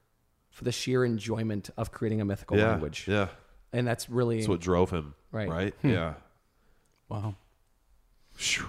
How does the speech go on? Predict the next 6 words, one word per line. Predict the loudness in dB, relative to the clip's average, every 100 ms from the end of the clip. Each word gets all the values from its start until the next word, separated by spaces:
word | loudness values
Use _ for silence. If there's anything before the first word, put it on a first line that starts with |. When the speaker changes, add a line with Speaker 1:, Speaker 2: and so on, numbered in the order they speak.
| -12 -20 -20 -20 -8 -4 -4 -6 -8
Speaker 2:
Amazing. | 0 4 4 2 -8 _ _ _ _ -20 0
Um, | 4 6 6 2 -8 -14 -20 -20 -20 -20 _ _ _ -20 _ -20 _ -20 -20 _ _ _ _ _ -2
I | 2
mean, | 4 4
we | 0 -2
can | -4 -6